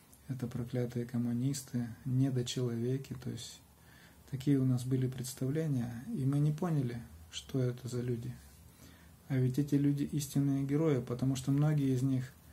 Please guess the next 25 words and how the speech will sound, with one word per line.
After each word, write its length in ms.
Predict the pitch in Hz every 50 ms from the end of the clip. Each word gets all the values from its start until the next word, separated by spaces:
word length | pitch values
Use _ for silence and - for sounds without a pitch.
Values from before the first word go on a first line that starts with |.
| - - - - -
совершили 600 | - - - 127 131 135 131 - - 151 139 127
героические 680 | 127 131 131 135 143 147 147 147 - - - 131 135
акты 180 | 131 131 - 123
самопожертвования 1040 | - 135 131 127 127 127 - 135 131 135 147 147 147 - 127 127 123 120 120 120
ради 220 | 123 131 131 127 120
своего 380 | - - 131 127 127 127 127
народа, 360 | 123 123 123 131 139 135 131 123
ради, 300 | 123 123 120 120 127 226
ради 260 | 196 139 127 127 127
своих 340 | 127 - - 127 123 120 117
близких. 380 | 120 127 143 147 147 - 120 - - - - - - - - - - - - - -
А 100 | - 143
совершать 720 | 135 - - 139 135 139 131 120 - - 170 170 160 160 - -
самопожертвование 1080 | - - 151 143 143 139 131 135 143 139 135 156 170 175 160 - 139 135 131 127 123 123
может 400 | 127 135 139 135 135 131 131 -
только 300 | - 151 151 147 147 139
человек, 540 | 139 - 143 131 135 135 139 143 147 147
у 100 | 220 180
которого 520 | 131 - 135 131 135 143 143 143 139 131 127
есть 440 | 131 131 135 143 139 - - - - - - - - - - - - - -
теистическая 880 | - 156 160 160 151 151 - - 175 - - 151 - - 156 147 147 147
основа, 420 | 143 - - 160 165 160 143 123
божественная 760 | 117 123 135 135 143 156 147 151 - 139 135 135 135 131 135
основа 360 | 135 131 - 151 156 143 131 123
внутри. 540 | 127 127 135 131 131 139 147 147 123 113